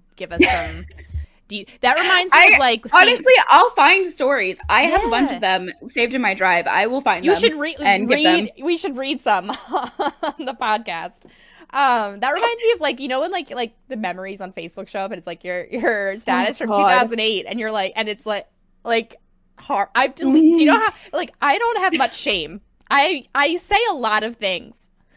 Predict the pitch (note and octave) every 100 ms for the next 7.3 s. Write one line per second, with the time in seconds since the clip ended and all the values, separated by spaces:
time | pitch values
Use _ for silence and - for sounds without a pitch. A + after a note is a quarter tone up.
0 | _ _ - E4+ F4 - - A#3+ D#4 F#4+
1 | C#4 C4 A#3 A3+ A3+ G#3+ G3 G3 G3 A3
2 | G#3+ B3+ C4 - G3+ G3+ G3 B3 G3+ F#3+
3 | - - B3+ F4+ F4+ E3 - - _ -
4 | A3+ B3 B3 A#3+ A3 F3+ A3+ - A3+ G3+
5 | A3+ - G3+ G#3 A#3 A#3 - - _ _
6 | - A#4+ C5 G#4 E4 D4 C4+ A3 A#3+ A3+
7 | C#4+ _ -